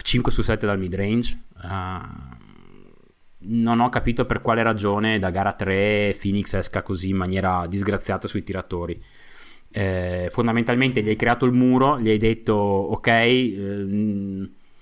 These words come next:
non ti raddoppiamo, ti lasciamo fare un po' quello che vuoi in uno contro uno,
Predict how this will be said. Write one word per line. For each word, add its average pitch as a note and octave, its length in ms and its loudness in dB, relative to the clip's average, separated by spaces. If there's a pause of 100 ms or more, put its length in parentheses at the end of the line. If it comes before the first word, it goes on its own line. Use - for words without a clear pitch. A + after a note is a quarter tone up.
(240)
non A#2 240 4
ti A#2 80 -4
raddoppiamo, A#2+ 600 4
ti C3+ 100 0
lasciamo A2+ 260 2
fare A#2+ 180 4
un A2+ 80 2
po' A#2 100 2
quello A2+ 160 6
che A#2 80 4
vuoi B2 640 4
in A#2 80 6
uno A#2+ 160 4
contro A#2 280 0
uno, A2+ 520 2